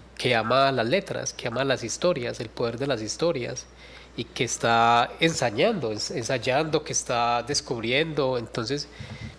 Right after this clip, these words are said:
juntarse a esta gente es emocionante porque yo también vengo de ahí. Yo,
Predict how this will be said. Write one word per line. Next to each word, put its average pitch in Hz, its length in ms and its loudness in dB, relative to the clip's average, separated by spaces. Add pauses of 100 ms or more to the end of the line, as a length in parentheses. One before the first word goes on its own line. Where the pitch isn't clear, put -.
juntarse 139 480 2
a - 20 8
esta 156 240 2
gente 143 640 2
es 113 100 -4
emocionante 127 560 0
porque 139 300 -4
yo 117 60 0
también 131 260 2
vengo 135 320 0
de 113 100 -2
ahí. 139 300 -2
Yo, 110 380 -6